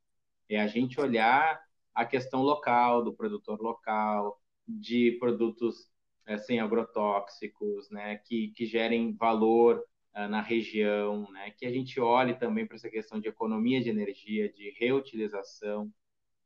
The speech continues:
E isso eu trouxe pro negócio, né?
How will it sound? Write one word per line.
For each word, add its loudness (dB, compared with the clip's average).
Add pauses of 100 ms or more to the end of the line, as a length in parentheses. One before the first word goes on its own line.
E 0
isso 2
eu 4
trouxe 4
pro -6
negócio, 0 (880)
né? -16